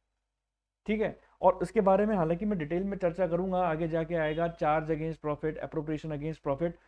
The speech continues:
तो वो सारी चर्चाएं अपन ने वहां पर करनी है। तो हाल फिलहाल आप इस नियम को मानते हुए चलेंगे कि अगर किसी भी पार्टनर ने फर्म को लोन दिया है, तो उसको उसके ऊपर सिक्स परसेंट per annum की रेट से इंटरेस्ट दिया जाएगा, ठीक है, और उसको interest on loan को आप पीएनएल अकाउंट में दिखाएंगे, ना कि profit and loss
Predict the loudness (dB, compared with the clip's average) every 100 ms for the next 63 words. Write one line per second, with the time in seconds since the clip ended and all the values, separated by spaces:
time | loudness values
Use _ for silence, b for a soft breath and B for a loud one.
0 | b -4 0 0 0 0 -2 -8 -2 -2
1 | 0 -2 -2 -2 -2 -2 0 0 0 0
2 | 0 -2 -6 b b b 0 2 2 2
3 | 0 2 0 -2 -4 -8 -6 -4 -4 -4
4 | -4 -4 -4 -4 -4 -4 -6 -6 -8 -6
5 | -2 0 0 -4 -2 -2 -2 -4 -6 -6
6 | -6 -6 -6 -6 -6 -4 -4 -4 -6 _
7 | _ _ _ _ _ -4 0 0 0 0
8 | 0 0 0 0 -2 -4 -2 -4 -2 -4
9 | -2 -2 -2 -4 -4 -4 -4 -6 -6 -4
10 | -6 -2 -2 0 0 0 -4 -10 _ _
11 | _ _ _ -8 -8 -8 B B 2 4
12 | 4 -4 -6 2 2 2 -2 -4 -4 -4
13 | -2 -4 -4 -4 -4 -6 -6 -6 -4 -4
14 | -2 -4 -4 -6 -6 -6 -6 -6 -6 -6
15 | -8 -6 -8 -8 -10 -8 -6 -8